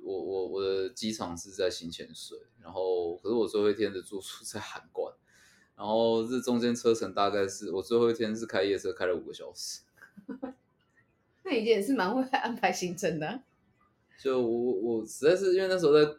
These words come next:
Speaker 1: 就是 Google Map 上面就是会看那个，哎，这样开车时间大概多久啊？四个小时，三个半小时，哎，好像还好。
Speaker 2: 好像还好。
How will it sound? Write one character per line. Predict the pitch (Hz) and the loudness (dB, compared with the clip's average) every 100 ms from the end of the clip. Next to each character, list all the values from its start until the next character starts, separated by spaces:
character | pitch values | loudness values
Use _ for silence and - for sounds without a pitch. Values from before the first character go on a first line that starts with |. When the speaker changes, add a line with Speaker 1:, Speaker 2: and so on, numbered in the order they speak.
| _ - | _ -12
Speaker 1:
就 | 143 | -8
是 | 143 143 135 127 | -6 -4 -4 -4
Google | 135 131 123 107 101 - _ - | -4 4 6 6 4 -10 _ -2
Map | 120 101 | -2 0
上 | 110 110 | -2 -2
面 | 104 | -4
就 | 104 | -4
是 | 113 | 0
会 | 110 | 2
看 | 107 - 92 | 0 -4 -6
那 | 95 | -6
个， | 92 | -2
哎， | 131 | -2
这 | 143 | 0
样 | 139 120 113 | 0 -2 -2
开 | 117 | -4
车 | 110 | -2
时 | 110 | -6
间 | 92 | -4
大 | 101 | -4
概 | 92 | -4
多 | - - | -8 -12
久 | 104 | -8
啊？ | 160 208 | -4 -4
四 | 220 - - | -4 -8 -10
个 | 170 | -10
小 | 156 90 | -6 -6
时， | - | -8
三 | 175 | -6
个 | 160 | -4
半 | 160 | -4
小 | 127 90 | -4 -4
时， | 107 | -2
哎， | |
好 | 160 202 | 2 4
像 | 247 | 6
还 | 285 220 | 6 6
好。 | 240 202 | 6 6
Speaker 2:
好 | |
像 | 185 | 6
还 | 165 | 4
好。 | 151 | 0